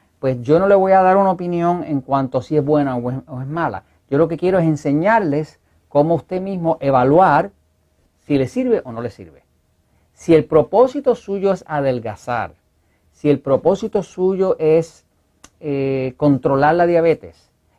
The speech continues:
el punto importante es que usted pueda observar en la leche qué cantidad de carbohidratos contiene. Fíjense, aquí tengo dos ejemplos de dos leches que no son de vaca, que se venden acá en Puerto Rico y en Estados Unidos.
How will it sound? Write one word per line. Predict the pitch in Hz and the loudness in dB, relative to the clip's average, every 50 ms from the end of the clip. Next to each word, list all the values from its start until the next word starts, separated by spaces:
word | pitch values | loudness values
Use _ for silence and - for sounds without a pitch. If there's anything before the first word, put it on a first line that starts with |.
| _ | _
el | - 151 147 135 | -4 -2 -2 -2
punto | - _ _ _ 214 226 262 294 339 294 - 254 | -4 _ _ _ 2 4 4 4 2 0 -2 -4
importante | 233 208 - - 175 160 - - 180 165 131 110 - - 62 71 _ _ | -4 -4 -4 -6 -6 -6 -6 -8 -8 -8 -8 -10 -12 -18 -20 _ _ _
es | - 127 | -20 -14
que | - 147 | -12 -10
usted | 135 - 143 131 | -10 -8 -8 -4
pueda | 160 165 170 180 160 - | 0 0 0 0 0 -2
observar | 156 - _ - 156 147 147 170 160 135 127 131 - _ _ _ _ _ _ _ | -6 -10 _ -12 -12 -10 -8 -8 -6 -6 -6 -8 -12 _ _ _ _ _ _ _
en | 123 139 | -6 -4
la | 156 170 | -4 -2
leche | 175 156 135 131 - - 151 151 _ _ _ _ _ _ _ _ | -2 -4 -4 -6 -8 -14 -18 -18 _ _ _ _ _ _ _ _
qué | _ 160 170 180 | _ 0 0 0
cantidad | 180 - 202 190 180 170 156 147 _ 156 143 139 127 151 165 196 226 254 247 _ _ _ _ _ _ | 0 -2 -2 -2 -2 -2 -4 -6 _ -4 -2 -2 0 0 -2 -2 -4 -8 -14 _ _ _ _ _ _
de | 139 131 123 | -12 -12 -10
carbohidratos | - 131 123 117 110 110 107 113 127 139 151 170 - 190 180 - _ _ | -8 -6 -6 -6 -6 -8 -8 -6 -6 -6 -6 -8 -10 -14 -16 -18 _ _
contiene. | _ 123 107 101 95 98 - 113 113 113 104 90 85 _ _ | _ -20 -20 -20 -20 -20 -20 -18 -16 -16 -16 -18 -20 _ _
Fíjense, | - 135 120 98 - - 82 - _ _ _ _ _ | -10 -8 -8 -8 -10 -14 -20 -20 _ _ _ _ _
aquí | - 117 135 180 | -12 -8 -4 -2
tengo | 185 226 226 214 202 180 | 0 0 0 0 0 2
dos | 196 208 214 | 2 2 0
ejemplos | 214 220 220 220 202 180 - 170 175 170 | -2 -4 -4 -6 -6 -6 -4 -4 -4 -4
de | 139 123 113 | -4 -4 -4
dos | 131 156 175 | -2 -2 -2
leches | 180 185 190 185 185 170 160 - | -2 -2 -4 -4 -6 -8 -14 -14
que | _ - 113 | _ -16 -14
no | 113 113 135 156 | -10 -10 -10 -10
son | - - 196 202 | -10 -12 -10 -8
de | 185 151 | -8 -6
vaca, | 120 107 98 - - - _ _ _ _ _ _ _ _ _ _ _ | -6 -8 -10 -12 -16 -20 _ _ _ _ _ _ _ _ _ _ _
que | - 127 | -16 -10
se | 117 127 | -8 -6
venden | 113 120 135 151 156 | -4 -2 -2 -2 -4
acá | 147 139 151 | -4 -4 -4
en | 151 147 | -4 -4
Puerto | - 160 147 - 139 | -6 -8 -8 -10 -10
Rico | 127 147 151 196 | -10 -10 -8 -8
y | 185 | -8
en | 139 110 | -10 -10
Estados | 101 - 104 95 98 - - | -10 -10 -8 -8 -8 -8 -10
Unidos. | 165 214 220 170 98 80 | -10 -8 -8 -8 -8 -10